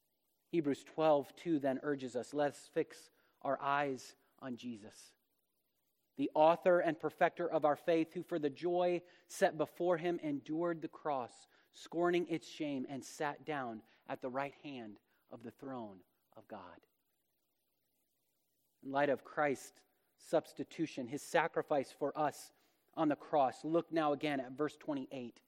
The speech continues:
and see how it is fulfilled in an even greater way through Jesus. The psalmist says, "You are my God, and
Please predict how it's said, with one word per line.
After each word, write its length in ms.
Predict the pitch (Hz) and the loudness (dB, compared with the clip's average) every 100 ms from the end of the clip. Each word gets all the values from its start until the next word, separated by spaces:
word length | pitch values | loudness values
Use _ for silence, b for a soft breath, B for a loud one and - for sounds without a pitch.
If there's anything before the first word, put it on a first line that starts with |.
| b b | b b
and 160 | - 131 | -4 -4
see 340 | - 160 170 | -4 -2 0
how 240 | 147 147 143 | 0 -2 0
it 120 | 151 | -2
is 160 | 135 - | -2 -6
fulfilled 580 | 139 - 165 151 127 - B B | -10 0 4 4 2 -4 B B
in 140 | 147 | 0
an 80 | 139 | 0
even 300 | 160 160 151 | 0 0 0
greater 320 | 139 147 147 | 2 0 2
way 220 | 135 139 135 | 0 0 -2
through 240 | 131 123 | -6 -10
Jesus. 640 | 120 127 123 123 - - _ _ _ _ _ _ _ _ _ _ _ _ _ _ _ _ _ _ _ _ _ _ - | -8 -12 -12 -16 -18 -20 _ _ _ _ _ _ _ _ _ _ _ _ _ _ _ _ _ _ _ _ _ _ -20
The 60 | 117 | -14
psalmist 440 | - 151 143 123 | -4 -2 -2 -2
says, 300 | 147 127 104 | -2 -2 -4
"You 560 | 107 139 160 160 165 170 b b b | -12 -4 -2 -2 -4 -10 b b b
are 500 | 127 139 147 147 139 _ _ _ _ _ _ | -6 -4 -4 -6 -12 _ _ _ _ _ _
my 420 | 117 120 120 117 | -10 -6 -6 -8
God, 460 | 98 185 - - _ _ _ _ _ _ _ _ _ _ _ _ _ _ _ _ _ _ _ _ _ | -12 -16 -18 -20 _ _ _ _ _ _ _ _ _ _ _ _ _ _ _ _ _ _ _ _ _
and 140 | 135 | -8